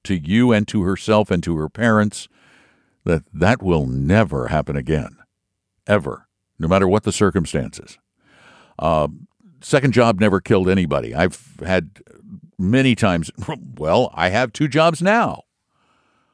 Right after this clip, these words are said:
um, both of which I love.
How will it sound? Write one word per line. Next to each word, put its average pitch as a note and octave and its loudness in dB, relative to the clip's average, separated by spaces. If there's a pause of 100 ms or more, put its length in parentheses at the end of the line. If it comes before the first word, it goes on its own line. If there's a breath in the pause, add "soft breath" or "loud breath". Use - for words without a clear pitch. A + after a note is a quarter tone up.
(140)
um, D#2 -2 (320)
both G2 -2
of G2+ -2
which G#2+ -2
I A#2+ 4
love. D3 0